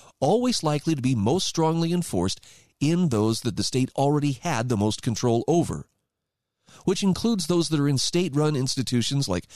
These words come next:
psychiatric hospitals, as well as people in other institutions such as prisons, care homes, and immi-, immigration detention centers. Now, this escalation of carceral-type policies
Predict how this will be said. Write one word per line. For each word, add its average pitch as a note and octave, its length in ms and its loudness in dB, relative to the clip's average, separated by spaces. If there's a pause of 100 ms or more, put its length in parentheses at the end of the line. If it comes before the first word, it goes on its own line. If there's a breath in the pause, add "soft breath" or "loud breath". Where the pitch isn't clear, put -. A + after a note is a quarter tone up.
(120 loud breath)
psychiatric A2 640 -2
hospitals, C#3 520 -2
as C3 140 -2
well G2+ 140 2
as G#2 100 -2
people A2 300 -2
in E2+ 100 -2
other G#2 220 0
institutions A2 640 -2
such F2+ 180 -6
as E2+ 80 -6
prisons, A#2 400 -2 (340 loud breath)
care B2+ 260 0
homes, A#2 280 0
and A2 240 -2
immi-, G#2+ 380 -2
immigration G#2 500 0
detention G#2 480 0
centers. D2+ 520 -6 (3000 loud breath)
Now, B2 100 0
this C#3 240 -2 (500 soft breath)
escalation D#3+ 680 0
of G2+ 120 -4
carceral-type D3+ 1000 -2 (260)
policies B2+ 600 0